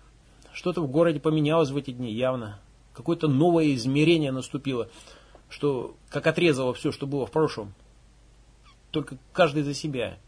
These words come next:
и для себя. "Э, э, Максим Григорьевич, Макс, открой, шит!" За дверью молчание. Сука, как меняются люди. Да нет, он такой и был. Развернулся спиной, несколько раз грохнул в дверь каблуком, глядя на испуганно стоящую у мотоцикла Наташу.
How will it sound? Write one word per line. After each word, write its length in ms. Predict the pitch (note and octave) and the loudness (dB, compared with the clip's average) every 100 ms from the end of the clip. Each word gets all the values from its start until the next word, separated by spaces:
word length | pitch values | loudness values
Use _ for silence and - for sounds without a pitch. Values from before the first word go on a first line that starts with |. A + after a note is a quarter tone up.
| _ - | _ -4
и 80 | D3+ | 0
для 260 | C#3+ C#3 | 4 4
себя. 360 | A#2+ B2+ A#2 F#2 - - - - - - - - | 2 -4 -8 -8 -14 -20 -20 -20 -20 -20 -14 8
"Э, 120 | A3+ | 12
э, 420 | A#3+ A#3+ A#3 - - | 12 12 10 6 -4
Максим 380 | D3 - D#4 B3 | -2 2 2 4
Григорьевич, 540 | B3 A#3 G3 G#2+ - - | 8 10 10 6 -4 4
Макс, 380 | G3+ B3 - - - - | 8 8 6 -14 -20 4
открой, 400 | - - D#5 C4 | 6 6 8 8
шит!" 380 | - C4+ G#3 - - _ _ _ | 8 6 4 0 -20 _ _ _
За 240 | C#3 A2+ | -12 -8
дверью 300 | B2+ D3+ D#3 | 0 2 2
молчание. 580 | D3 D3+ - A#2+ A2 G2 - - - | 0 -2 -2 -4 -6 -12 -16 -20 -16
Сука, 640 | - - - F3 - G2+ - - | -10 -8 -6 -6 -6 -12 -16 -20
как 200 | C#3 - | -16 -10
меняются 440 | D3+ D3+ B2+ - | -6 -6 -6 -4
люди. 300 | C#3+ A#2+ G#2 - - - - - - | -4 -4 -6 -12 -20 -20 -20 -20 -10
Да 180 | A#2+ | -4
нет, 380 | D#3+ D#3 D#3 D3 | 0 2 0 0
он 100 | C#3+ | -2
такой 280 | D#3 - D#3+ | -2 0 0
и 20 | |
был. 320 | C3+ C#3+ B2 - - _ - - - | 2 0 0 -6 -20 _ -20 -20 -12
Развернулся 640 | B2+ D3+ E3 E3 F#3+ D#3+ | -2 2 2 2 0 -2
спиной, 340 | D3+ - E3 D3+ | -2 2 2 2
несколько 360 | D3+ E3 D#3 | 0 0 4
раз 260 | D#3+ D#3 C3 | 6 4 2
грохнул 400 | B2 D3 D#3 D#3 | 2 4 4 0
в 80 | A#2+ | 2
дверь 180 | D#3+ D3 | 0 2
каблуком, 540 | D3 D3+ D#3 D#3 A#2+ | 0 0 2 2 2
глядя 320 | B2 D3 C3+ | 0 0 0
на 100 | C#3+ | -2
испуганно 400 | C#3+ - D#3+ D3+ | -4 -2 0 0
стоящую 520 | C3 C#3+ D3+ D3 D3 | -2 -2 0 0 -2
у 60 | C3+ | -4
мотоцикла 460 | C3 C3 - C#3+ D3 | -4 -6 -6 -2 -2
Наташу. 480 | D3+ C#3 A#2+ A2 | 0 0 0 -4